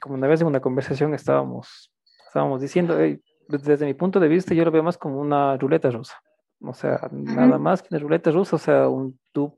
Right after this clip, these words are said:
Speaker 1: puedes tener, como no puedes tener, te puede dar, mm, nivel Super Saiyan, nivel, nivel, eh, fase cuatro, como te puede dar,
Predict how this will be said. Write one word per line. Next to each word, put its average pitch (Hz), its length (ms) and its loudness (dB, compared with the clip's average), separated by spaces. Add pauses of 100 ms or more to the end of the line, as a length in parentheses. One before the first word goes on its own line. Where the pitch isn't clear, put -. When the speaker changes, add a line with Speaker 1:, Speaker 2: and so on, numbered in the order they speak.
(140)
Speaker 1:
puedes 143 340 2
tener, 165 420 -4
como 139 240 -6
no 131 60 -20
puedes 143 340 0
tener, 170 440 -2
te - 140 -8 (160)
puede 147 260 4
dar, 139 420 2 (880)
mm, 139 400 -8 (920)
nivel 147 640 2
Super 151 240 -4
Saiyan, 147 420 2
nivel, 135 460 -2
nivel, 139 320 0
eh, 139 160 0
fase 135 300 -4
cuatro, 202 360 0
como 131 640 -2
te 123 100 -6
puede 147 380 2
dar, 135 500 2